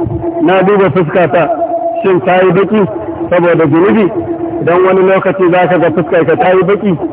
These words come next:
wallahi ba wani abu bane, saɓon Allah ne. Sai ka rika cewa, "Ai, rana ce, ba wani rana,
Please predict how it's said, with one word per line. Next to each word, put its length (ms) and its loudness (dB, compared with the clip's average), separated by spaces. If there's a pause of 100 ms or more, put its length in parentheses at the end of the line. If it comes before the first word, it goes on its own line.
(260)
wallahi 480 2
ba 200 2
wani 180 2
abu 220 0
bane, 280 2
saɓon 360 0
Allah 260 0
ne. 80 -8 (400)
Sai 160 0
ka 100 0
rika 220 2
cewa, 320 2
"Ai, 160 2
rana 400 2
ce, 160 0
ba 200 0
wani 200 2
rana, 300 2